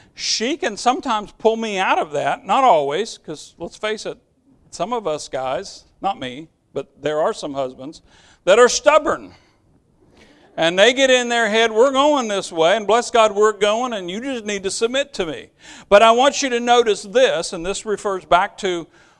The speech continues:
what Paul said also. What does it not read? It does not read, "Husbands, make your wife submit."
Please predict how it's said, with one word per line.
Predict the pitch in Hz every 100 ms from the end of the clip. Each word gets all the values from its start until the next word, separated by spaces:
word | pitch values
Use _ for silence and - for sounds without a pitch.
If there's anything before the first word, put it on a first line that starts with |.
| _ -
what | 175 185
Paul | 202 208 202
said | - 196 180
also. | 233 - 180 117 143 - _ _ _ _ _ _ _ _ _ _ _
What | - - - 143 240
does | 285 214
it | 226
not | 214 220 240 233
read? | 175 143 110 113 _ _ _ _ _ _ _ _ _ -
It | 208
does | 214 220 190
not | 202 247 240
read, | 190 185 180 175
"Husbands, | 165 220 233 180 190 185 160
make | 180 240 -
your | 220 202
wife | 190 180
submit." | - - 156 190 175 - -